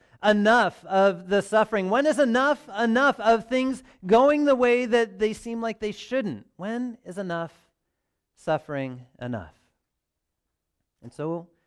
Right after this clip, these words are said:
we wait. And every generation, from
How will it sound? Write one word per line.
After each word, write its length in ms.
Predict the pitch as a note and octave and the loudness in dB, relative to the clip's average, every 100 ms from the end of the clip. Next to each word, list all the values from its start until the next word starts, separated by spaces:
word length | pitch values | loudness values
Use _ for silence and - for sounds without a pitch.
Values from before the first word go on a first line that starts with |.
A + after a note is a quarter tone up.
| _ - | _ -16
we 100 | E3 | -12
wait. 420 | E3 A3 B2+ G2+ _ _ _ _ _ _ _ _ _ _ _ _ _ _ _ _ _ _ _ _ - | -10 -10 -12 _ _ _ _ _ _ _ _ _ _ _ _ _ _ _ _ _ _ _ _ _ -8
And 120 | A#3 | -6
every 520 | A3 C4 C4 D4+ C#4+ | -2 -4 -2 -6 -6
generation, 920 | G#3 G3+ B3 A#3 A3+ A#3+ - F#3+ E3 | -6 -2 0 2 0 0 -2 -4 -4
from 440 | - G#3 G3 G3 | -2 0 0 -2